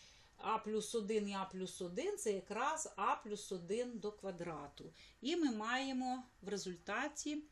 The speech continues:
А мінус один. Це варіант Д. Далі, для того, щоб спростити вираз шість ікс плюс дванадцять на три, досить часто скорочують шість і три, що робити категорично не можна,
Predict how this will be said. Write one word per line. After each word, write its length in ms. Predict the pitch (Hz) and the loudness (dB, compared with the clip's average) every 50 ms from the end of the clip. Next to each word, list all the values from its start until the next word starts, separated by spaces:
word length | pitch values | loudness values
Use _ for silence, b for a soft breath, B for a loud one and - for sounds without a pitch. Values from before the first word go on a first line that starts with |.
| B B B B B B B - | B B B B B B B 2
А 340 | 202 220 226 233 247 262 | 4 4 6 6 6 6
мінус 540 | 247 220 220 220 220 220 220 220 208 - - | 4 4 2 0 0 -2 -2 -2 -4 -4 -4
один. 480 | - 190 175 160 151 147 147 139 143 147 | -4 -4 -4 -4 -4 -4 -4 -4 -6 -8
Це 200 | - - 262 277 | -2 -2 0 0
варіант 480 | 247 208 180 185 196 202 202 190 160 139 | 0 0 -2 -2 -2 -2 -4 -4 -6 -8
Д. 200 | 151 143 135 139 139 - - - - - - - - - - - - - - - - - - - - B B B B B B B B B B B B B B B B - 180 | -8 -10 -10 -10 -12 -18 -20 -20 -20 -20 -20 -20 -20 -20 -20 -20 -20 -20 -20 -20 -20 -20 -20 -20 -20 B B B B B B B B B B B B B B B B -12 -8
Далі, 540 | 185 185 226 226 214 214 240 302 359 403 392 B B B B - | 2 4 6 6 6 6 6 6 6 6 6 B B B B -4
для 180 | 196 220 240 | 2 2 2
того, 240 | 240 - 285 277 254 | 2 2 2 2 2
щоб 200 | - - 240 190 | 2 0 0 0
спростити 680 | - - - 220 220 - - - 233 220 214 - 214 196 | -2 -2 0 0 0 0 0 2 0 0 2 2 0 2
вираз 580 | 185 208 208 190 180 175 165 160 - - - - | 4 4 2 4 2 0 -2 -4 -6 -8 -10 -6
шість 600 | - - - - - 254 240 190 175 - - - | 2 4 4 6 6 4 2 2 0 -4 -6 -6
ікс 380 | 208 214 196 - - - - - | -2 0 0 0 -2 -4 -4 -4
плюс 360 | - - 196 208 202 180 160 | -4 -4 -2 0 0 0 -2
дванадцять 880 | 160 156 147 180 185 185 196 190 175 160 156 - - - - 147 - - | -4 -6 -4 -2 -2 0 0 -2 -2 -4 -6 -8 -8 -8 -8 -8 -10 -10
на 180 | 160 160 151 - - | -10 -10 -10 -8 -6
три, 380 | - 196 240 285 349 403 415 B B B B B B B B B - | -2 0 0 2 0 -2 -2 B B B B B B B B B -2
досить 380 | 196 220 214 - 226 208 - | 0 0 0 2 0 0 0
часто 560 | - 262 262 311 370 370 - - - 349 349 339 B B B B B | 2 4 6 6 6 4 0 -2 -2 -4 -4 -4 B B B B B
скорочують 800 | - - - 247 254 262 269 285 285 277 - 277 269 269 240 247 | -10 -4 0 2 2 4 4 4 4 2 0 0 0 0 2 4
шість 400 | - - 262 262 233 240 - 226 | 4 6 6 4 2 0 0 0
і 80 | 220 | -2
три, 280 | 214 - 220 247 302 302 | -2 0 0 0 0 2
що 240 | - - - 247 240 | 2 4 4 4 4
робити 400 | 233 214 196 220 254 254 - 233 | 4 2 2 2 2 2 0 -4
категорично 880 | - 226 214 - 214 196 220 226 226 202 170 - - - - 170 165 | -6 -6 -4 -2 -2 -2 0 0 0 0 0 0 0 0 0 0 -2
не 140 | 165 170 170 | -2 -2 -4
можна, 520 | 170 175 208 254 - - - 349 349 339 | -4 -2 0 0 0 -2 -2 -2 -4 -4